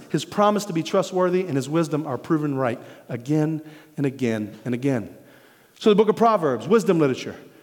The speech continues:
right? So are there exceptions? Of course. But is this general wisdom in a broken world true?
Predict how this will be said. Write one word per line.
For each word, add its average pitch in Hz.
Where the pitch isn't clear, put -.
right? 202
So 208
are 202
there 202
exceptions? 220
Of 190
course. -
But 190
is 180
this 226
general 214
wisdom 220
in 208
a 190
broken 202
world 220
true? 254